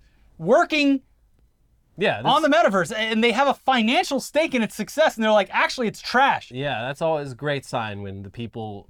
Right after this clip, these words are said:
Speaker 2: even the people making the supposedly revolutionary product,
Speaker 1: Yeah.
Speaker 2: uh, hate it.
Speaker 1: I, I,
Speaker 2: It's
Speaker 1: I,
Speaker 2: great.
Speaker 1: a good example is, I, I know he wasn't involved in the development of it, but it was, like, the first big introduction to where a company was like, "All right, let's use tablets." Bill Belichick,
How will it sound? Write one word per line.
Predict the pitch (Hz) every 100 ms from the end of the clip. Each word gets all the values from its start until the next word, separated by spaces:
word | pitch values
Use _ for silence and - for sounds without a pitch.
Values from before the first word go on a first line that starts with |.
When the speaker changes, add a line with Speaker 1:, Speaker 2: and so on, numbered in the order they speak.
| _
Speaker 2:
even | 147 160 151
the |
people | 151 143
making | 131 127 139 139 120 104 85 107
the | 113 98 92
supposedly | 92 113 110 107 104
revolutionary | 98 101 104 104 104 95
product, | 85 107 95 87 _
Speaker 1:
Yeah. | 165 135
Speaker 2:
uh, | 95 -
hate | - 123 120
it. | 92 _ _ _
Speaker 1:
I, | 196
I, | 214
Speaker 2:
It's | 185 202 214 -
Speaker 1:
I, | 185
Speaker 2:
great. | 123 98 _ 185
Speaker 1:
a |
good | 156 240
example | 262 202 202 220
is, | 180 170
I, | 185 175
I |
know | 196 202
he | 202
wasn't | 190 175 175
involved | 151 170 160
in | 160
the | 147
development | 135 160 175 185
of | 196
it, | 202 - _ -
but | 185
it |
was, | 180
like, | 180
the | 170
first | - 185 190 - 131
big | 170 160
introduction | 170 170 156 160 - 170 156
to | 170 156
where | 165
a | 151
company | 170 170 170
was | 147
like, | 156 143 _ _ _ _ _ _ _ _
"All | 180 190
right, | 202 269 240
let's | 202 220
use | 254 -
tablets." | 269 240 151 120 180
Bill | 156 127 214 254
Belichick, | 190 220 233 247